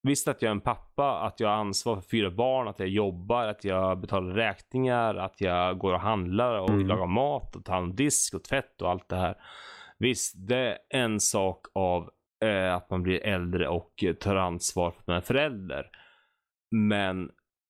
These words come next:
Speaker 1: fortfarande så älskar jag fortfarande det jag tyckte om när jag var
Speaker 2: Mm.
Speaker 1: sexton. Jag älskar fortfarande hårdrock, jag älskar fortfarande musik, jag älskar fortfarande,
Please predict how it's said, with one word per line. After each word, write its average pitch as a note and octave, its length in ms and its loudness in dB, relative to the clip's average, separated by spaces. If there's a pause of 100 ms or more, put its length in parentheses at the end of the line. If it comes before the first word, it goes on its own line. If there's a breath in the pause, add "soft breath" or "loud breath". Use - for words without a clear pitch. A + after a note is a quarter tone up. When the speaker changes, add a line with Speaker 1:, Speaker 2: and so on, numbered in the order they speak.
(120)
Speaker 1:
fortfarande A2 600 0
så - 120 -2
älskar A2+ 440 -2
jag G2+ 60 0
fortfarande F#2 460 -2
det - 20 2
jag E2 100 0
tyckte F#2+ 280 -2
om G#2+ 60 6
när G2+ 60 2
jag F#2 60 0
var E2+ 60 0
Speaker 2:
Mm. E2 100 2
Speaker 1:
sexton. - 680 -2
Jag B2 100 0
älskar C3+ 320 -2
fortfarande G2 460 -2
hårdrock, F2+ 840 -2
jag G#2+ 100 2
älskar G2+ 220 -4
fortfarande G#2+ 340 -2
musik, F2+ 560 0
jag F#2 120 0
älskar G2+ 300 -2
fortfarande, F2+ 680 0